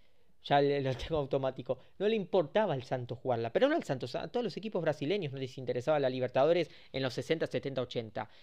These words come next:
Y lo he explicado quinientas veces en los videos, y si lo tengo que explicar quinientas un veces, lo voy a hacer. Porque esto no se trata de convencerte de quién es mejor o peor, se trata de entender y separar por contextos. ¿Por qué?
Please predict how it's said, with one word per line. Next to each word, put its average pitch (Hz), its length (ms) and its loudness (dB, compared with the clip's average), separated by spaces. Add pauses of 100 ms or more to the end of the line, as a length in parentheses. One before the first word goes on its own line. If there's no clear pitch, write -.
(160)
Y 143 100 2
lo 165 60 8
he - 20 6
explicado 214 540 4 (100)
quinientas 233 460 6
veces 226 300 4
en 151 60 -2
los 135 100 -2
videos, 123 360 2
y 120 180 -4
si 127 140 -4
lo 120 100 4
tengo 214 200 4
que 160 80 6
explicar 139 360 2
quinientas 160 400 2
un 180 120 0
veces, 160 320 4 (220)
lo 127 160 0
voy 170 160 4
a 127 60 2
hacer. 143 320 2 (680)
Porque 131 220 4
esto 170 220 4
no 165 60 0
se 151 140 -4
trata 175 300 6
de 127 140 4
convencerte 143 520 0
de 139 80 2
quién 151 140 -4
es 123 80 -6
mejor 131 220 -4
o 127 60 -2
peor, 120 160 0
se 135 120 -6
trata 190 160 2
de 202 60 0
entender 160 380 0 (240)
y 143 80 -4
separar 165 380 4
por 147 140 0
contextos. 120 640 -6
¿Por 135 180 0
qué? 110 200 -6